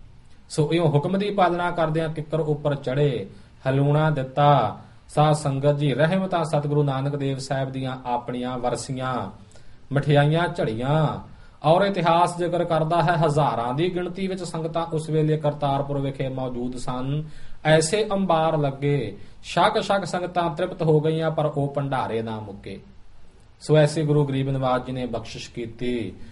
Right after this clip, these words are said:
ਦੇਖੋ, ਸਿਆਣਪਾਂ ਚਤੁਰਾਈਆਂ ਵਰਤੀਆਂ, ਸੂਝ-ਬੂਝ ਵਰਤੀ ਸ੍ਰੀ ਚੰਦ ਜੀ ਹੋਰਾਂ ਨੇ, ਗੁਰੂ ਕੀ ਬਖਸ਼ਿਸ਼ ਤੋਂ ਖਾਲੀ ਰਹੇ, ਪਰ ਆਪਣੀ ਇਸ ਸੂਝ-ਬੂਝ ਨੂੰ, ਆਪਣੀ ਅਕਲ ਦੀਆਂ ਸਿਆਣਪਾਂ ਚਤੁਰਾਈਆਂ ਨੂੰ ਇੱਕ ਪਾਸੇ ਰੱਖ ਕੇ,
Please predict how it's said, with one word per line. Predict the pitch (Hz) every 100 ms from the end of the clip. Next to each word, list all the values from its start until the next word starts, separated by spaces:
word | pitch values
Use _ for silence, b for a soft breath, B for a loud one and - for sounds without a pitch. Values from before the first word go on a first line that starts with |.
| B -
ਦੇਖੋ, | 185 214 226
ਸਿਆਣਪਾਂ | 214 190 175 180 190 196
ਚਤੁਰਾਈਆਂ | 190 180 160 165 175
ਵਰਤੀਆਂ, | 156 156 170 170
ਸੂਝ-ਬੂਝ | 170 202 247 247 214 220
ਵਰਤੀ | 196 180 170 180
ਸ੍ਰੀ | - 170
ਚੰਦ | 165 165
ਜੀ | 156 160
ਹੋਰਾਂ | 151 143 143 143
ਨੇ, | 147 131 98 B B B 120
ਗੁਰੂ | 147 160
ਕੀ | 160
ਬਖਸ਼ਿਸ਼ | 156 147 - 147 -
ਤੋਂ | 151
ਖਾਲੀ | 139 135 131 147 147
ਰਹੇ, | 135 143 143 101 98 B B -
ਪਰ | 175 180 170
ਆਪਣੀ | 170 165 196 202
ਇਸ | 175 180 165
ਸੂਝ-ਬੂਝ | - - 160 180 147 135 143 151
ਨੂੰ, | 160 156 131
ਆਪਣੀ | 147 147 170 175 180
ਅਕਲ | 156 160
ਦੀਆਂ | 156 156 156
ਸਿਆਣਪਾਂ | 147 139 139 139 147 147
ਚਤੁਰਾਈਆਂ | 143 143 131 131 139
ਨੂੰ | 147 147 143
ਇੱਕ | 220 208
ਪਾਸੇ | 196 165 151 160 143
ਰੱਖ | 127 -
ਕੇ, | - 135 120 101